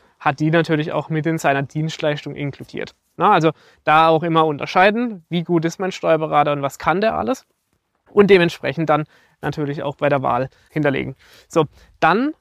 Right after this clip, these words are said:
ist ja die andere Seite die, wenn du dich so unsicher fühlst und die komplette Verantwortung an deinen Steuerberater abgibst, dann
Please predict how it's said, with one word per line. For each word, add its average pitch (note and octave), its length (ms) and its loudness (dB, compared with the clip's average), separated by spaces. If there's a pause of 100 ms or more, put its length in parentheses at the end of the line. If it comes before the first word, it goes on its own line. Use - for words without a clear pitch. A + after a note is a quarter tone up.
(120)
ist G3 240 2
ja G#3 360 0
die - 180 -8
andere F3+ 560 -6
Seite E3+ 400 -2
die, E3+ 400 -4
wenn D#3+ 180 0
du E3 100 0
dich E3 340 0
so - 180 -4
unsicher F3+ 460 0
fühlst C#3 380 -4
und D#3 320 -2
die D3 120 -2
komplette D#3 360 -2
Verantwortung F3+ 560 0
an D3+ 120 -2
deinen C#3+ 180 -2
Steuerberater G3 640 -2
abgibst, G3+ 460 -4 (340)
dann D#3+ 400 2